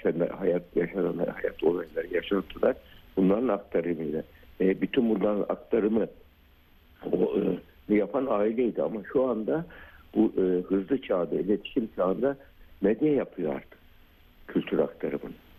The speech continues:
Yani aile de zayıflayınca medya kaldı. Bu nedenle yani şu anda birçok şey, sosyal politikalar yeniden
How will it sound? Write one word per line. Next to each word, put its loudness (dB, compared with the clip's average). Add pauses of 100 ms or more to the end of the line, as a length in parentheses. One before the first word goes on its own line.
(320)
Yani 0
aile 2
de 2 (140)
zayıflayınca 0
medya 2 (240)
kaldı. -2
Bu 0
nedenle 0 (420)
yani 0
şu 4
anda 0
birçok -2
şey, 2 (360)
sosyal 0
politikalar -2
yeniden 0